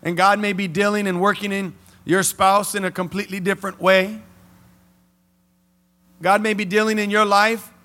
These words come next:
even if you're a part of a, a household or a home. And sometimes God simply is calling out your name because you're actually in a place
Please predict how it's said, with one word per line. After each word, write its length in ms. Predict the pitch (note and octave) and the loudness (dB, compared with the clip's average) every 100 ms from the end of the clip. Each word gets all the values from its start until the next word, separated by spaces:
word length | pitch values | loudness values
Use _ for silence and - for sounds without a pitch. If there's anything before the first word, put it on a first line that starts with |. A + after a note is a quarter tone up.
| _ _ | _ _
even 160 | G3+ G#3+ | -6 -4
if 140 | G#3 | -2
you're 120 | A3 | -2
a 60 | G3+ | -2
part 300 | - G#3 G#3+ | 0 2 2
of 140 | G#3+ | 2
a, 180 | G3 F3+ - _ _ | 0 -2 -4 _ _
a 120 | F3+ | -2
household 680 | E3 G3+ G#3+ - G#3 G#3+ G#3+ | 2 2 0 -2 0 2 0
or 100 | F#3+ | 0
a 100 | F3+ | 0
home. 480 | E3+ G#3 A3 A#3 A#3 _ _ _ _ _ _ _ _ _ _ _ _ | 2 2 2 0 -6 _ _ _ _ _ _ _ _ _ _ _ _
And 100 | D#3 | -10
sometimes 480 | - A#3+ A#3+ A#3 G#3+ | -2 -2 2 0 2
God 400 | G3 A3 A#3+ B3 - - | 2 4 4 2 -4 -14
simply 640 | - A#3 A3+ G#3+ A3+ A3+ - _ _ _ _ _ _ _ _ _ _ _ _ _ _ _ _ _ _ _ _ | -6 -6 -4 -4 -4 -6 -12 _ _ _ _ _ _ _ _ _ _ _ _ _ _ _ _ _ _ _ _
is 140 | F3+ | -8
calling 400 | - G#3+ A3+ A3+ | -2 2 2 2
out 160 | G#3+ G3 | 2 2
your 240 | G3+ B3 | 4 2
name 280 | C4 G3+ G3+ | 4 0 0
because 540 | G#3 - G#3+ G#3 E3+ - _ _ _ _ _ _ _ _ _ | -4 0 0 2 -4 -12 _ _ _ _ _ _ _ _ _
you're 160 | D#3+ G3+ | -2 2
actually 400 | G#3+ A3+ G#3 G#3 | 4 2 -2 -2
in 80 | G3 | -2
a 80 | F#3 | -2
place 560 | G3+ G#3+ G3 F3+ - | 0 0 0 -4 -10